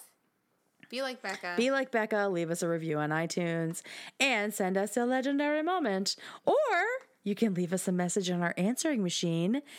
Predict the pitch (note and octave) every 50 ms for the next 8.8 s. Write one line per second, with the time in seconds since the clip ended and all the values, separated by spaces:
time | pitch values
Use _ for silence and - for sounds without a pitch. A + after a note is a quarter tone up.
0 | - - - - - - - - - - G3 G3 F#3+ D#3 - F#3+ F#3+ G3 F#4 A4
1 | A#4+ G4 - D4 C#4 C#4 C#4+ - - - - A3 C#4 F4+ - - G#3 A3 A#3+ C#4+
2 | F#4+ A4 - - - G3 E3 G3+ A3 B3 - - D4+ D4+ D4 C#4 D4 C#4+ C4+ C4
3 | A#3+ A3 A3+ A3+ A3 G#3+ G#3 F#3+ F3+ F3 F#3 G3+ A3 B3+ C#4 D4+ F4+ F#4+ F#4 -
4 | - _ _ _ _ _ _ _ _ _ _ _ _ G#3 G#3+ A3+ B3 D4 G4 G4+
5 | - F4 D#4 D4 D4+ D#4 E4 E4+ E4 E4 E4 E4 E4 E4+ D#4 - - - - -
6 | - - - - - - - - _ - F#3 F3 E3+ E3+ E3+ - - G3 A3 B3+
7 | C4+ C4 - - F3 E3+ E3 D#3 E3 D3+ C#3 D3 D#3+ D#3+ E3+ F#3 G#3+ A3 A#3+ B3+
8 | B3+ C4+ D4+ D#4 - - - - - - - - - - E3